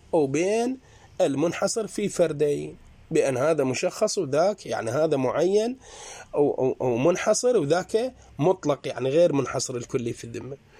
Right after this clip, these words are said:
يقول حتى مع الانحصار هنا وعدم الانحصار في الكلي في الذمة، هذا لا يعني وجود فرق بين الكلي في الذمة وبين المنحصر في فردين.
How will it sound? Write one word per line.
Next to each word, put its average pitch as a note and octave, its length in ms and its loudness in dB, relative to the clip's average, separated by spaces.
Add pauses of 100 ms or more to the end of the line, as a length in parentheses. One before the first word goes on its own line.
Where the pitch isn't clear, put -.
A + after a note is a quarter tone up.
(240)
يقول A#2+ 340 0
حتى G#3+ 480 0
مع C#3 200 2
الانحصار A#2+ 840 -4
هنا A#2+ 400 -2
وعدم A#2+ 460 0
الانحصار A#2+ 680 -4
في - 140 -12
الكلي A#2 440 -6
في - 100 -18
الذمة، A#2+ 600 -2 (600)
هذا A#2 260 -2
لا C#3 260 0
يعني B2 560 -2
وجود A#2 500 0
فرق A#2 440 -4
بين A#2 420 0
الكلي F#3 600 0
في - 160 -2
الذمة E3+ 720 0 (340)
وبين C#3 380 2
المنحصر D3+ 560 -2
في B2 200 -6
فردين. G#2+ 480 -4